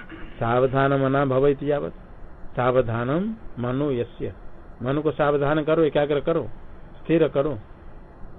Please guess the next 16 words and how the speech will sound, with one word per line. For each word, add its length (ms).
तभी 360
एकाग्रता 1200
होने 280
से 280
निश्चय 280
हो 180
जाएगा। 260
क्योंकि 240
एकाग्रता 580
के 200
अभाव 340
से 220
निश्चय 280
नहीं 140
होता 220
है 180